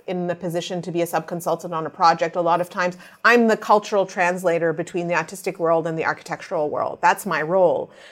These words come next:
to bridge what autistic needs mean architecturally and what architectural design means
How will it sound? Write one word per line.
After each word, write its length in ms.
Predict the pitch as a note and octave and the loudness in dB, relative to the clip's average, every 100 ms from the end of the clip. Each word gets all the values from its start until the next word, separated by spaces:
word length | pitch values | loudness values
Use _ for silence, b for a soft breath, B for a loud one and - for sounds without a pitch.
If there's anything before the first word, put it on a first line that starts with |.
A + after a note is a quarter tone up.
| B | B
to 180 | - G#3 | -2 0
bridge 400 | F3+ G3+ F#3+ F#3+ | 4 4 4 2
what 320 | F3 F#3 - | 4 4 4
autistic 540 | F3+ F3+ - F#3 F3+ | 2 2 -4 -10 -8
needs 280 | F3+ F3 D#3+ | -6 -6 -6
mean 320 | E3+ E3+ E3+ E3 | -6 -4 -4 -2
architecturally 880 | D#3+ - - D#3+ - - C#3 - - B | -2 -4 -6 -6 -6 -6 -6 -6 -12 B
and 200 | - F3 | -2 2
what 200 | F3+ F3+ | 4 4
architectural 960 | E3+ E3+ F3+ G#3 E3+ - F3+ D#3+ D#3+ D#3+ b b b b - | 2 0 -2 -2 -2 0 0 2 0 -2 b b b b -2
design 540 | G3 F3+ A3 A3+ G#3 | 2 4 4 4 4
means 480 | F#3+ F#3 F#3 F3+ F3+ | 2 0 -2 -4 -6